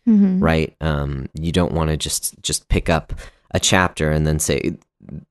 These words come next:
Speaker 2: you know, and then take your, uh, a-, analysis of what happens in that chapter without taking a look at, again, what God is doing through the entire story of Esther. Um, because,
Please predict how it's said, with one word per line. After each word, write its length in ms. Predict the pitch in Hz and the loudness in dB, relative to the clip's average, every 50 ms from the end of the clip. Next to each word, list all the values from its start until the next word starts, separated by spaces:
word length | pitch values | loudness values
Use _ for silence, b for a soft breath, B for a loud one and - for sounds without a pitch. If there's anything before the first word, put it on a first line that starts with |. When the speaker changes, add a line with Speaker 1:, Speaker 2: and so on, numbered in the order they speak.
| _ _ - | _ _ -8
Speaker 2:
you 180 | - 90 87 82 | -4 -2 0 0
know, 160 | 76 76 71 | 0 0 0
and 180 | 60 82 82 | 0 0 0
then 200 | 80 80 78 73 - _ - - - - - | 2 0 0 -2 -6 _ -20 -16 -16 -14 -8
take 380 | - - 101 87 76 - - 80 | -4 -2 -2 -2 -2 -4 -6 -4
your, 400 | 80 80 76 73 73 73 76 _ _ _ _ _ _ _ _ - | -2 -2 0 -2 -2 -4 -6 _ _ _ _ _ _ _ _ -6
uh, 260 | 80 76 69 69 67 - - | -4 -4 -2 -4 -4 -4 -4
a-, 120 | 87 - - - | -4 -4 0 2
analysis 760 | 110 110 98 98 92 87 87 85 87 82 - 78 71 - - | 2 4 4 4 4 4 4 2 2 0 0 -2 -2 -2 -4
of 80 | 76 | -4
what 160 | 73 71 - - | -2 -4 -4 -4
happens 480 | - - 78 78 - - 73 73 - | -6 -8 -8 -6 -6 -4 -4 -4 -4
in 80 | 73 67 | -4 -4
that 200 | 67 60 - - | -6 -6 -6 -6
chapter 360 | - - 80 76 - - - - | -4 -4 -4 -4 -4 -8 -10 -8
without 280 | - - - - - | -6 -6 -6 -6 -6
taking 320 | - - 78 - - 71 67 | -8 -8 -10 -8 -8 -8 -6
a 80 | 67 71 | -2 0
look 380 | 82 92 87 69 - - - - _ _ _ _ _ _ - | 2 2 2 0 -2 -8 -16 -20 _ _ _ _ _ _ -8
at, 180 | 73 71 69 - - | -6 -6 -6 -4 -4
again, 420 | 87 82 78 92 85 71 69 73 65 | -6 -2 0 -2 -2 0 -2 -4 -4
what 280 | 71 73 - - - 76 | -2 -2 -4 -4 -2 0
God 280 | 85 82 80 78 76 | 0 2 2 2 0
is 120 | 78 76 - | -2 -4 -4
doing 360 | - 78 71 71 71 71 73 | -4 -4 -2 -2 -4 -4 -6
through 200 | - - 78 73 | -6 -8 -8 -6
the 140 | 78 73 73 | -4 -4 -4
entire 580 | 71 67 - - - 58 60 67 64 65 65 | -6 -6 -8 -8 -8 -6 -6 -4 -4 -4 -4
story 540 | - - - - - 67 65 65 65 69 - | -4 -4 -4 -4 -4 -4 -4 -6 -6 -8 -10
of 60 | - - - | -10 -6 -2
Esther. 460 | - 120 123 - - - 58 - 85 _ _ B B B B B B B B B B - - | -2 0 0 -2 -4 -6 -8 -10 -12 _ _ B B B B B B B B B B -6 -4
Um, 440 | 80 76 67 65 60 60 57 50 - _ - 82 | -4 -2 -2 -4 -6 -8 -10 -12 -12 _ -10 -4
because, 520 | 78 90 85 - 87 76 69 - - - | -4 -4 -2 -2 -2 -2 -2 -4 -6 -8